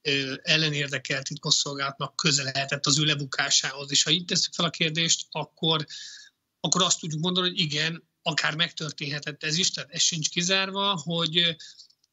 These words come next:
ö, tudtak arról, hogy oda megy, ö, tudtak arról, hogy mit fog csinálni, és ilyenkor nem kell nagy műveletre gondolni, de elég egy telefon megereszteni a rendőrségnek, ö, vagy akár jelezni a szomszédoknak, hogy telefonáljanak oda,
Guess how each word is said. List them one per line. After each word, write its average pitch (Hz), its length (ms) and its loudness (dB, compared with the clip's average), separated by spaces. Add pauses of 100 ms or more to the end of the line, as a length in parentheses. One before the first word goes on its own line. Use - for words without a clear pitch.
(120)
ö, 156 360 0
tudtak 170 460 -2
arról, 143 500 0 (320)
hogy 139 300 -2
oda 185 240 4
megy, 196 440 0 (440)
ö, 143 340 0 (240)
tudtak 156 380 -4
arról, 147 320 0
hogy 143 220 -2 (140)
mit 175 200 4
fog - 160 -10
csinálni, 202 680 2 (400)
és 170 440 4
ilyenkor 175 460 0
nem 175 120 0
kell 147 160 -4
nagy 147 140 -2
műveletre 143 520 -2
gondolni, 151 420 -2
de 147 140 2
elég 143 220 0
egy 139 100 -6
telefon 135 440 -4
megereszteni 135 800 -2 (260)
a - 80 -10
rendőrségnek, 156 840 2 (600)
ö, 143 300 2
vagy 139 160 0
akár 143 240 0
jelezni 143 340 0
a 139 60 -8
szomszédoknak, 143 720 -2
hogy 131 100 -10
telefonáljanak 131 680 -6
oda, 165 380 2